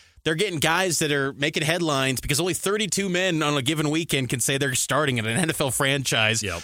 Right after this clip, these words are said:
Speaker 1: on the planet, and a, and a couple of them are B Y U guys. Like, that's, that's a nice piece to say in the transfer portal to quarterbacks right now. Like, "Hey, we got a guy that's starting along with Zach Wilson. We got this guy too.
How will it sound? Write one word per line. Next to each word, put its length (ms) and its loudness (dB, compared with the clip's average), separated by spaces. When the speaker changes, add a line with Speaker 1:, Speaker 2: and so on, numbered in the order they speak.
Speaker 1:
on 160 2
the 80 -4
planet, 640 -2
and 280 2
a, 200 0
and 140 2
a 20 -2
couple 340 0
of 80 0
them 160 2
are 60 0
B 160 0
Y 140 0
U 160 0
guys. 380 -2
Like, 100 -4
that's, 320 0
that's 160 -4
a 80 0
nice 400 0
piece 400 -2
to 140 0
say 580 0
in 100 0
the 80 0
transfer 500 -2
portal 360 -4
to 120 -4
quarterbacks 520 -2
right 120 0
now. 140 -2
Like, 140 -2
"Hey, 160 -2
we 140 -2
got 180 0
a 40 -4
guy 240 0
that's 160 -2
starting 600 -2
along 240 -2
with 140 -2
Zach 280 0
Wilson. 380 -4
We 80 -2
got 180 -4
this 200 -2
guy 180 0
too. 340 0